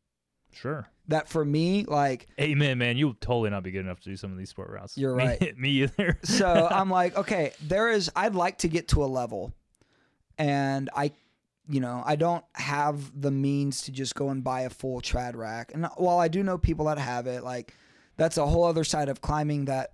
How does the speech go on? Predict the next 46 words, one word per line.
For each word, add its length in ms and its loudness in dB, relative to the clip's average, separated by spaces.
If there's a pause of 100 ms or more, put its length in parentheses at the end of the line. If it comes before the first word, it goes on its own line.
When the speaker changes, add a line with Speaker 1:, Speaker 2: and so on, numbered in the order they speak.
Speaker 2:
I 140 0
may 260 4
go 280 2
if 160 -2
there's 200 0
a 60 0
weekend 500 -4
that 120 -4
I 100 -8
can 240 -8
line 260 -8
up 240 -2
and 100 2
it 80 -12
makes 260 -10
sense. 260 -6
I 60 -2
may 180 -2
go 200 -2
and 120 -6
follow 500 -6
and 120 -8
do 120 -8
some 220 -10
climbing, 440 -6
but 180 -8 (460)
for 160 0
me, 220 4
it's 140 0
like, 240 -2 (160)
I 100 0
don't 140 4
even 180 4
have 120 -2
the 80 2
time 280 0
to 60 -2
dedicate 540 0 (440)
to 80 -4
the 120 -4
sport 460 0 (220)
side 300 -4
of 80 -14
things. 520 -10 (2250)
I 100 0
don't 200 0